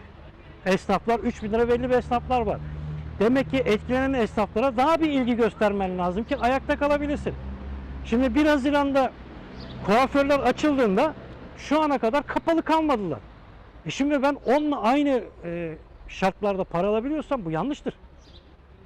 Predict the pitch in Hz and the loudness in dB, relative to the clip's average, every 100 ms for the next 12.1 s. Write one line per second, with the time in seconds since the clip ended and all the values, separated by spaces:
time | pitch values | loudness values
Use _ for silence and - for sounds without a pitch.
0 | - - - - - - - - - - | -20 -20 -20 -20 -20 -20 -20 -20 -20 -20
1 | - - - - - - 139 277 330 269 | -20 -20 -20 -20 -20 -8 0 2 2 -2
2 | 127 - - - - - - - - 302 | -6 -12 -20 -20 -20 -20 -20 -20 -4 -2
3 | - 277 - 214 190 175 170 180 185 285 | 0 -2 -2 -2 0 -2 -2 -2 -2 -2
4 | 214 262 - 277 262 269 247 208 - 175 | -2 -2 -4 -4 -2 -2 0 -2 -2 -4
5 | 156 147 151 165 302 285 277 - 156 175 | -4 -6 -4 -4 -6 -4 -6 -2 -2 -2
6 | - 233 240 240 254 240 - - - - | -4 -4 -2 -4 -4 -8 -10 -16 -18 -20
7 | - - - - - - 160 147 - - | -20 -20 -20 -20 -20 -8 -6 -6 -10 -20
8 | - - - - - - - - - - | -20 -20 -20 -20 -18 -16 -16 -14 -14 -14
9 | - - 262 294 202 247 - - 254 320 | -12 -2 0 0 -2 -4 -8 -10 -8 -6
10 | 285 190 165 170 233 262 269 208 190 202 | -6 -6 -4 -2 -2 -2 -4 -4 -4 -4
11 | 214 277 240 196 190 190 277 - 277 226 | -4 -2 -4 -4 -6 -6 -8 -8 -8 -6
12 | 135 | -8